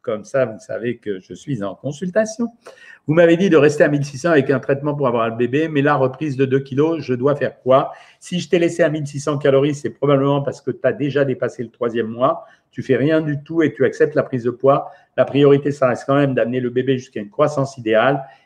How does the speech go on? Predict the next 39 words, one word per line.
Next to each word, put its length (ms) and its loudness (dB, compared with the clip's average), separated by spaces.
Et 40 -2
ensuite, 300 -4
éventuellement, 800 2
on 60 -8
aura 160 -2
tout 140 -8
le 80 -4
temps 200 0
après. 500 0
Mais 100 2
reste 320 2
à 60 4
mille 180 -6
six 140 -14
cents 160 -4
calories 380 2
jusqu'à 440 -8
la 120 -4
fin 120 -6
du 140 -8
sixième 400 -4
mois. 380 -4
Après, 240 -4
on 160 0
augmentera 500 0
peut-être, 320 0
mais 80 -2
en 80 -2
tout 100 -20
cas, 180 2
reste 360 0
là 200 4
parce 180 -4
que 100 2
le 160 2
poids 160 2
va 120 2
peut-être 540 -4
restagner. 760 -4